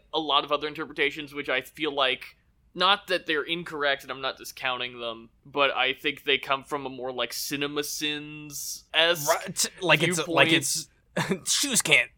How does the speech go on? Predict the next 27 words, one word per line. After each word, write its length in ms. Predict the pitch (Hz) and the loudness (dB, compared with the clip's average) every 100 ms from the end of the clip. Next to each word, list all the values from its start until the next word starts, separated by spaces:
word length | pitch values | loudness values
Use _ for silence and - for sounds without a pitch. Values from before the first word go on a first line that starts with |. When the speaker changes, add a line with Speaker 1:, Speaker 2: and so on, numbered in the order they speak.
| _ - | _ 0
Speaker 2:
land 300 | 135 135 135 | 4 4 4
that 180 | 131 | 4
way 320 | 131 131 143 165 | 6 6 8 8
or 100 | 151 | 8
whatever. 320 | 156 151 175 | 8 8 8
Speaker 1:
They're 160 | 196 | 6
like, 260 | 180 165 165 | 6 2 2
"It 160 | 233 214 | 0 0
means 440 | 262 285 240 175 | -2 -2 -2 4
that 220 | 175 156 - | 4 4 -2
his, 400 | 202 226 208 165 | -4 -2 -2 2
uh, 220 | 160 143 | 2 2
narration 680 | 151 160 170 220 - 170 151 | 4 4 4 0 0 -2 -2
is 220 | 151 139 - | -6 -6 -2
unreliable, 1160 | 190 190 156 147 143 170 180 147 127 113 117 135 | -2 -2 -6 -4 0 2 4 2 -2 -8 -6 -2
and 140 | 156 | 0
therefore 320 | 156 156 175 | -2 -2 -6
we 120 | 160 | -6
shouldn't 360 | 160 - 277 277 | -6 -4 -4 -6
believe 400 | 220 214 202 175 | -8 -6 -6 -2
anything 500 | 175 220 233 214 208 | 2 2 0 0 0
in 100 | 226 | 0
the 60 | 240 | -4
flashback." 840 | 220 175 139 - - 131 110 - - | 0 -2 -2 -4 -4 -2 -2 -6 -4
And 120 | 196 | -4
I'm 120 | 214 | -2
like, 160 | 214 | -4